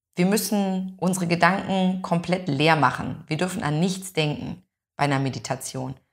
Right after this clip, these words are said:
Das ist Bullshit. Das ist Blödsinn. Es geht nur darum, in erster Linie,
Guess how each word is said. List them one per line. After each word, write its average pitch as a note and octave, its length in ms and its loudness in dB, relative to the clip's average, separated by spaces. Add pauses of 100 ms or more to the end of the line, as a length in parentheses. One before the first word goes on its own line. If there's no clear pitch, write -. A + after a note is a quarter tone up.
(120)
Das D#3+ 180 -2
ist F#3 240 -6
Bullshit. - 680 -6 (340)
Das F#3 160 -2
ist A3+ 120 -4
Blödsinn. F3 520 2 (320)
Es - 80 -20
geht - 220 -2
nur A3 160 2
darum, G#3+ 580 4 (380)
in D#3 100 -4
erster E3 340 2
Linie, C3 500 -2